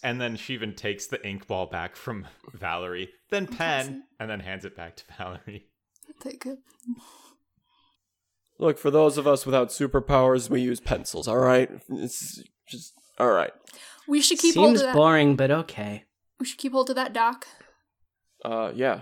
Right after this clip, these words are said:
Speaker 2: For
Speaker 3: I already made a
Speaker 2: reference.
Speaker 3: copy, too. I've got
Speaker 2: Good.
Speaker 3: two of 'em. Well, the copy's all redacted, which is kind of unfortunate, but
Speaker 2: That's fine.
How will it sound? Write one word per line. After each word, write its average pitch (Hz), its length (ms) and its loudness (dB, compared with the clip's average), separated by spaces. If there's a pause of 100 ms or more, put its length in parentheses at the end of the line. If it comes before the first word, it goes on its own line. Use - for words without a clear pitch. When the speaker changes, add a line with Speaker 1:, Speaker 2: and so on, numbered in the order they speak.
Speaker 2:
For - 160 -10
Speaker 3:
I - 20 -2
already 135 200 2
made 123 100 0
a - 80 0
Speaker 2:
reference. - 80 -6
Speaker 3:
copy, 123 320 -2
too. 104 280 -2
I've 78 120 -4
got 110 160 -4
Speaker 2:
Good. 262 80 -8
Speaker 3:
two 123 160 0
of 82 100 -4
'em. 98 220 -6
Well, 139 140 6
the 131 100 0
copy's 165 360 4
all 131 140 6
redacted, 104 540 -2
which 92 180 -10
is 80 100 -14
kind 101 200 -4
of - 80 -10
unfortunate, - 600 -12
but 69 120 -6
Speaker 2:
That's - 160 -6
fine. 370 300 -8